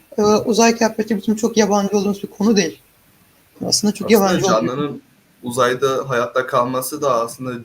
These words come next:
Speaker 2: dış şeyine bağlı bir şey de değil. Bunu canlının direkt kendisine bağlı, yani biyolojik olarak.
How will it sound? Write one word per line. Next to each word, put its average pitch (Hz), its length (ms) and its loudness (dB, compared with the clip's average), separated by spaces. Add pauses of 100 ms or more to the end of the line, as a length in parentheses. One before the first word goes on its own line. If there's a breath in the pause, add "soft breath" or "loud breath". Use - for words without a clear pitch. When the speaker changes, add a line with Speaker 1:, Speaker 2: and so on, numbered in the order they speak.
Speaker 2:
dış 120 160 -8
şeyine 123 460 -6
bağlı 120 320 -6
bir - 60 -20
şey 127 200 -14
de 131 140 -12
değil. 95 240 -18 (560)
Bunu 110 260 -20 (520)
canlının 117 440 -6
direkt 120 260 -6
kendisine 120 500 -4
bağlı, 107 400 -4
yani 104 200 -10
biyolojik 107 460 -4
olarak. 104 380 -6